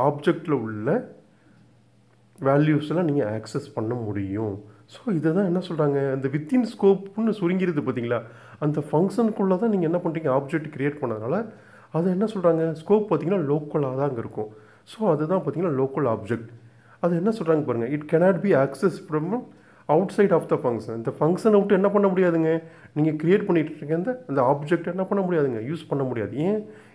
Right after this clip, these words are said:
ஏன்னா அந்த ஃபங்க்ஷனுக்குள்ள நீங்க டிஃபைன் பண்ணதுனால outside of the function-ல இந்த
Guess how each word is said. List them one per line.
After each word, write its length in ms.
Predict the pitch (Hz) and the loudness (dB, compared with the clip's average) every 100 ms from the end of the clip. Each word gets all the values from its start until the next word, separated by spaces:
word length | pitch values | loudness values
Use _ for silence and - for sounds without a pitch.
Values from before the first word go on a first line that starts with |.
| - | -4
ஏன்னா 120 | 165 233 | -2 0
அந்த 120 | 156 143 | -2 0
ஃபங்க்ஷனுக்குள்ள 600 | 156 190 233 214 208 240 233 | 2 2 0 0 2 2 2
நீங்க 160 | 165 120 | 2 -2
டிஃபைன் 280 | 123 160 147 | -2 -2 -2
பண்ணதுனால 400 | 135 120 113 160 151 | -2 -2 -2 0 0
outside 340 | 185 - 226 196 | 0 -2 0 0
of 60 | 202 202 | -2 -6
the 60 | - | -4
function-ல 440 | 131 123 123 135 214 - - - - 147 | -6 -4 -4 -4 -6 -10 -20 -20 -2 2
இந்த 220 | 160 165 | 2 4